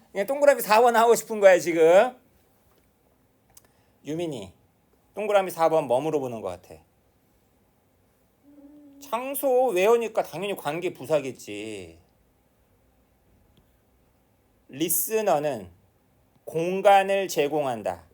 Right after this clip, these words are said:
Speaker 1: 웨어 이하의 공간을 제공한다. 유민이 뭐 확인해야 돼?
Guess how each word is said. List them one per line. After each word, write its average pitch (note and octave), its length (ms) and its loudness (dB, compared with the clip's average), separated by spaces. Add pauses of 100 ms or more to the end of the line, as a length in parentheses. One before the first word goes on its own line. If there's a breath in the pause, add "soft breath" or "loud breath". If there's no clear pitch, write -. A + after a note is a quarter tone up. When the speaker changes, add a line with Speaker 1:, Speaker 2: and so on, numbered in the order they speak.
(720)
Speaker 1:
웨어 F#3 540 6
이하의 E3+ 720 4
공간을 D#3 500 -2
제공한다. G#2+ 680 -8
유민이 E3 340 -6
뭐 D3 260 2
확인해야 D3 460 -2
돼? F#2 200 -14